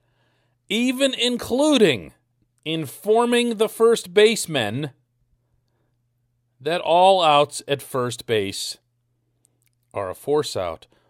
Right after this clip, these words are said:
Also, that there are three outs in an inning, and that if you record the third out before the runner crosses home plate, it doesn't matter that the runner crossed home plate. I, I, I can't. You don't need me to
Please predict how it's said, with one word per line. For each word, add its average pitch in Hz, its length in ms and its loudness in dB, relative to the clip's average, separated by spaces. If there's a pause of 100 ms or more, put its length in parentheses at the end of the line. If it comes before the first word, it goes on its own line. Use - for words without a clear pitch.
(160)
Also, 180 760 0 (220)
that 127 180 -4
there 95 220 -4
are 92 120 -4
three 101 440 -8
outs 131 480 -2
in 117 140 -8
an 104 100 -10
inning, 135 420 -8 (400)
and 73 100 -20
that 87 120 -16
if - 160 -20
you 175 160 -12
record 160 560 -6
the 120 80 -4
third 135 340 -4
out 151 400 4 (920)
before 131 400 -6
the 113 80 -4
runner 120 340 -4
crosses 107 520 -8
home 95 260 -12
plate, 120 480 -6 (320)
it - 160 -20
doesn't 95 400 -10
matter 90 480 -6 (1040)
that - 160 -20
the 73 80 -16
runner 82 360 -8
crossed - 480 -14
home 90 200 -16
plate. 82 340 -12
I, 104 60 -6
I, 107 460 -8
I 90 40 -10
can't. - 400 -18 (380)
You 165 100 -2
don't 135 160 -2
need 98 180 -6
me 92 120 -8
to 85 120 -6